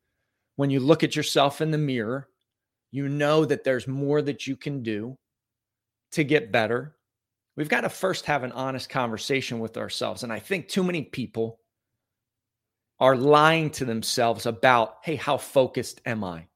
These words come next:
If you have an honest conversation, face reality, look at yourself in the mirror, I guarantee you, and I do it myself, I know I can up level. I continue,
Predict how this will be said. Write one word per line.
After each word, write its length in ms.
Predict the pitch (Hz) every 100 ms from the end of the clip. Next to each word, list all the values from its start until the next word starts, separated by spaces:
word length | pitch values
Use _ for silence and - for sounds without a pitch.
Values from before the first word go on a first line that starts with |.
| _ _ _ _ _ _ _ _ _ _ _ _ _ _ _ -
If 120 | 120
you 120 | 165
have 160 | 170 170
an 100 | 151 -
honest 380 | 151 151 151 -
conversation, 880 | 156 147 139 127 117 - 120 107 _ _
face 400 | - 165 160 -
reality, 400 | 147 127 120 117
look 220 | 127 170
at 160 | 202 -
yourself 420 | 160 156 135 -
in 80 | 127
the 60 |
mirror, 420 | 120 120 107 98 - _ - -
I 120 | 135
guarantee 680 | 113 151 160 139 120 - 233
you, 400 | 147 107 107 131 _ _ _ _ _ _ _ _ _
and 140 | 117
I 80 | 127
do 180 | 147 151
it 120 | 147
myself, 720 | 151 151 - - 196 131 - - -
I 180 | 143 160
know 440 | 151 147 135 127 -
I 160 | 113
can 220 | 117 139 131
up 240 | 147 143 -
level. 480 | 107 101 113 147 - _ _ _ _ _ _
I 120 | 147
continue, 640 | - 151 - 180 165 175